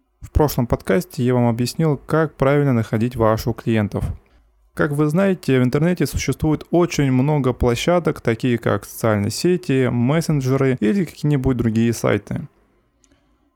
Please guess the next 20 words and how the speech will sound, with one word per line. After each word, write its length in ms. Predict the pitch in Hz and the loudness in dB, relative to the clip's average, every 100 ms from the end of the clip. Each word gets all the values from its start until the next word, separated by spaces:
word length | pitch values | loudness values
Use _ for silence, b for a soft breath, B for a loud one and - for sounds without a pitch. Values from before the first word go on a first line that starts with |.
| _ _ _ _ _ _ _ - | _ _ _ _ _ _ _ -8
Так 160 | 156 | -4
вот, 240 | 139 113 - | 0 0 0
представьте, 560 | 135 - 208 214 151 | -4 0 0 0 -4
что 400 | 135 - 143 131 - | -4 -2 0 -2 -4
каждая 540 | - 147 113 104 104 - | -2 0 0 -2 -4 -4
социальная 600 | - - 123 107 98 110 | -12 -2 0 2 0 -4
сеть, 460 | - - 180 202 - _ _ _ _ _ | -8 -4 -4 -4 -10 _ _ _ _ _
каждая 500 | - 147 131 113 117 | -2 2 2 0 -2
группа 400 | 110 127 120 - | 0 0 0 -2
ВКонтакте 800 | 107 - 117 143 170 - 147 139 123 _ _ | -6 -2 -2 0 -2 -2 -2 -2 -4 _ _
или 220 | 196 135 | -2 0
канал 400 | 117 120 113 107 | 0 0 2 0
в 80 | 104 | -2
Telegram — 440 | 127 120 151 170 - | -4 0 0 0 -2
это 420 | - 185 - 165 147 | -4 -2 0 2 2
ваш 440 | 113 110 120 - - _ | 2 2 2 -4 -18 _
актив. 580 | - - - 120 104 - - _ _ _ _ _ _ _ _ _ _ _ _ _ | -6 -6 -4 -4 -4 -8 -18 _ _ _ _ _ _ _ _ _ _ _ _ _
Что 200 | - 214 | -4 -2
такое 360 | 202 160 147 | 0 2 2
актив? 560 | - - - - 101 | 0 -6 -8 -6 -6